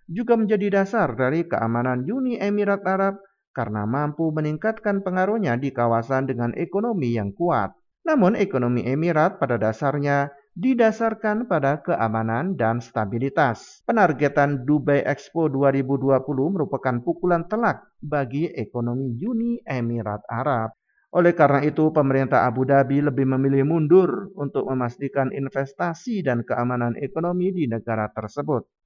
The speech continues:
Abdul Bari Atwan, pemimpin redaksi surat kabar Rai Al Yaum dan seorang analis terkenal di dunia Arab, menulis,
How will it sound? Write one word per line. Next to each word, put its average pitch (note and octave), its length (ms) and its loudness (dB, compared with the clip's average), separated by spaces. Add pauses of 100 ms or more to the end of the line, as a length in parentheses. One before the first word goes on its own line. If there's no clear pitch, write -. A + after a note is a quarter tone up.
(160)
Abdul B3 400 -2
Bari G#3 320 0
Atwan, F#3 800 -2 (160)
pemimpin B2 560 -2
redaksi D3 560 -2
surat D3 320 -2
kabar D3 520 2
Rai D3 360 0
Al D3+ 200 -2
Yaum E3 520 0 (320)
dan A2+ 160 0
seorang A#2 480 -2
analis C#3 360 2
terkenal F3+ 560 -2
di B2 240 -4
dunia A#2+ 320 -2
Arab, C3+ 320 2
menulis, C#3+ 560 -4